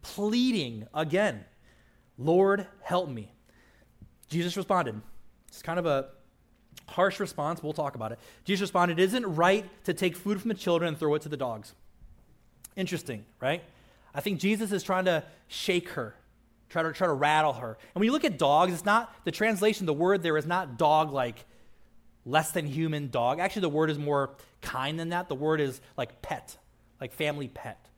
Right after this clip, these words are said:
And what he's saying is it's not appropriate to give food that's meant for the children to the family pet.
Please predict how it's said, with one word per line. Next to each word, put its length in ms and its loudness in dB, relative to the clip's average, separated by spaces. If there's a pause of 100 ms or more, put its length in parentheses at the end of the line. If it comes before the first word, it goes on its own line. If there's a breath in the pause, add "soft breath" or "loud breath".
(380 soft breath)
And 80 -10
what 80 0
he's 120 2
saying 180 2
is 80 0
it's 80 -10
not 120 2
appropriate 760 0 (220 loud breath)
to 80 -4
give 200 2
food 520 -2
that's 160 -6
meant 160 -6
for 80 -8
the 80 -4
children 640 -4 (240 soft breath)
to 80 -12
the 100 -6
family 400 -6
pet. 340 -12